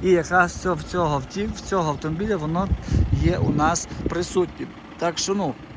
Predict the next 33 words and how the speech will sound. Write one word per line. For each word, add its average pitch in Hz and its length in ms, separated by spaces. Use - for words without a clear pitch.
друзі, 147 280
я 135 160
вам 165 100
показав 165 380
ще 151 140
по - 80
приладу, 190 400
що 170 160
воно 170 160
все 160 220
б'ється 151 360
рівномірно, 147 560
гарно, 190 440
і 151 80
показав 151 480
ще 190 220
плюс 175 300
додатково 160 580
по, 170 260
ось - 220
по 165 140
прийомах, 151 600
бачите, 151 380
сто - 260
сорок 160 360
сім 139 260
прийом, 117 440
хоп, 220 220
сто - 300
сорок 160 340
п'ять 139 280
прийом, 117 360
бачите, 165 400